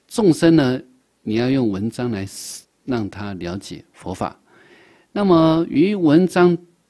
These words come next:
达-，通达这个文本身就叫熟地，大家旁边写一下熟地，达文啊，于文达文啊，这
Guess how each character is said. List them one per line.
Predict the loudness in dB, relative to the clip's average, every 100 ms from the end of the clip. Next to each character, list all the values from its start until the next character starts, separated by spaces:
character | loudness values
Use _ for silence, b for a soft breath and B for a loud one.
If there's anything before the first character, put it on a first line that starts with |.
| _
达-， | -2 0 0 0 -4 _
通 | -2 0 0
达 | -2 -2 -2
这 | -2
个 | -4
文 | -4 -4 -4
本 | -6 -12
身 | -10 -10
就 | -10
叫 | -10 -12
熟 | -14 -14 -12 -10 -8
地， | -4 -4 -4 -12
大 | -10
家 |
旁 | -10 -12 -12
边 | -10 -12
写 | -12 -18
一 |
下 | -16 -16 -18
熟 | -20 -18 -14 -14 -8
地， | -8 -8 b _
达 | -4 -2
文 | -2 -4 -8
啊， | -12 b b
于 | 2 6
文 | 6 6 4 2 0
达 | -4 -2 0
文 | 0 -2
啊， | -6 -8 B B B B B _ _ _
这 | -12